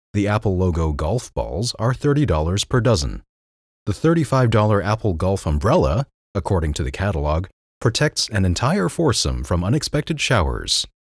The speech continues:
It's fifty-eight inches across, nylon and fiberglass. The umbrella, I mean, not the catalog. Of course, your favorite Mac slash golf lover will also go for an Apple golf shirt.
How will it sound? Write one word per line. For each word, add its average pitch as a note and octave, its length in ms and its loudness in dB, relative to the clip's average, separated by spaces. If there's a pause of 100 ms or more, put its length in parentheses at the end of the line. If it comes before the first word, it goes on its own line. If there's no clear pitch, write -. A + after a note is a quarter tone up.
(240)
It's - 260 -2
fifty-eight F#2 540 0
inches E2 260 0
across, A2+ 560 0 (260)
nylon G#2+ 600 2
and G2 180 0
fiberglass. D#2+ 1000 -2 (460)
The A2+ 120 2
umbrella, F2 440 2
I D2 140 -2
mean, B1+ 340 -4
not F#2+ 140 -4
the - 80 -4
catalog. D2+ 500 -4 (1160)
Of C#2+ 160 -4
course, A2 480 0 (120)
your C3 160 0
favorite D3 560 0
Mac F#2+ 320 0
slash F2+ 460 0
golf D#2+ 380 -2
lover F2+ 440 0
will C3+ 240 2
also A2+ 440 2
go D2+ 340 -2
for C3+ 260 0
an D3 80 2
Apple A#2 360 0
golf B2 260 0
shirt. - 420 -4